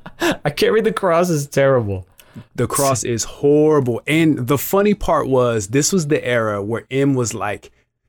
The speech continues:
Speaker 2: giving out beats for free
Speaker 1: For
Speaker 2: to
Speaker 1: free.
Speaker 2: people he, to people he respected. Like, but <sighs> There's no way Jay heard, uh, uh, um, what's th-, what's that record? Um, Moment of, Moment of Clarity.
Speaker 1: Yeah.
Speaker 2: No way Jay hears that and is like, "Yeah, I could do something with this."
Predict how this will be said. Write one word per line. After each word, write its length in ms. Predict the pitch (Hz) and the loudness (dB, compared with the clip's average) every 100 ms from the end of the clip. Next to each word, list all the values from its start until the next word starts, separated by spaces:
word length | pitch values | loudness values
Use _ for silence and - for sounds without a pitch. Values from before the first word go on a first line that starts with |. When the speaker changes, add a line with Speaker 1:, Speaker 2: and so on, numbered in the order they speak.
| - 107 | -14 -4
Speaker 2:
giving 320 | 131 131 127 | 0 0 0
out 200 | 110 104 | 0 -2
beats 240 | 123 117 - | -2 -2 -6
for 120 | 104 | -10
free 240 | - 131 | -4 0
Speaker 1:
For 60 | 135 | 0
Speaker 2:
to 40 | 151 | 0
Speaker 1:
free. 340 | 190 214 175 | 0 2 2
Speaker 2:
people 160 | 143 101 | 0 -2
he, 260 | 151 147 _ - | -2 -2 _ -10
to 100 | 107 | -4
people 260 | 143 120 | -4 -4
he 120 | 95 123 | -2 -4
respected. 720 | 95 - - 131 - 151 156 _ _ _ _ - | -2 -6 -4 -6 -4 -6 -6 _ _ _ _ -16
Like, 180 | 107 | -16
but 160 | - - _ _ _ _ _ | -16 -20 _ _ _ _ _
<sighs> 340 | - - - - - _ _ _ _ _ _ - _ - - - | -10 -10 -12 -16 -20 _ _ _ _ _ _ -20 _ -20 -20 -4
There's 220 | 156 185 | 0 2
no 160 | 202 214 | 4 4
way 240 | 202 185 | 4 2
Jay 320 | 143 139 160 151 | 2 2 2 2
heard, 540 | 143 147 139 135 123 - _ _ - | 2 2 4 2 0 -6 _ _ -4
uh, 500 | 120 117 110 104 95 - | 0 2 2 0 -4 -6
uh, 460 | 117 110 104 98 87 - | -2 0 0 -4 -6 -6
um, 500 | 107 101 92 90 90 | -4 -2 -4 -8 -14
what's 280 | 123 143 - | -6 -4 -4
th-, 140 | - 135 | -6 -4
what's 200 | 151 - | -4 -2
that 140 | 101 | -2
record? 400 | 101 95 85 78 _ _ _ _ | -4 -8 -12 -20 _ _ _ _
Um, 560 | 113 110 101 98 92 92 | -6 -4 -4 -4 -6 -8
Moment 380 | 113 143 151 127 | -2 2 2 2
of, 140 | 113 123 | 0 0
Moment 240 | 147 131 | 0 0
of 40 | 110 | -2
Clarity. 460 | 135 120 104 92 101 | -2 -2 -2 -8 -2
Speaker 1:
Yeah. 160 | 123 | 0
Speaker 2:
No 140 | 196 220 | 2 4
way 200 | 214 185 | 4 2
Jay 240 | 139 170 | 2 2
hears 280 | 151 165 143 | 2 2 2
that 140 | 120 101 | 0 -2
and 100 | 101 | -4
is 100 | 95 | -8
like, 180 | 87 87 | -10 -8
"Yeah, 180 | 104 98 | -4 -4
I 60 | |
could 160 | 95 87 | -6 -12
do 80 | 85 | -12
something 240 | - 85 | -14 -16
with 120 | - | -20
this." 280 | 98 - - | -20 -20 -20